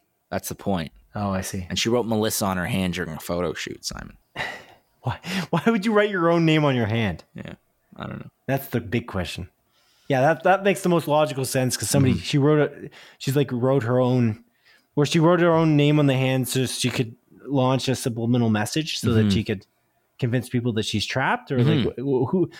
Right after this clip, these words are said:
Speaker 1: Or not.
Speaker 2: so is Melissa kidnapped?
Speaker 1: I don't know. It's a good question.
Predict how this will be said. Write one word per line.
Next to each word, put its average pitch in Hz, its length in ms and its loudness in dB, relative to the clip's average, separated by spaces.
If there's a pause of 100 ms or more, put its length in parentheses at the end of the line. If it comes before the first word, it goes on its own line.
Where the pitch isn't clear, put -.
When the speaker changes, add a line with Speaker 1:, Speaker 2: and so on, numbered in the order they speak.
Speaker 1:
Or 131 100 0
not. 135 240 -4
Speaker 2:
so 156 60 2
is 131 120 0
Melissa 147 460 2
kidnapped? 214 540 -2 (140)
Speaker 1:
I 92 120 -6
don't 104 100 -2
know. 190 440 0 (380)
It's - 100 -20
a 98 40 -16
good 104 120 -8
question. - 440 -8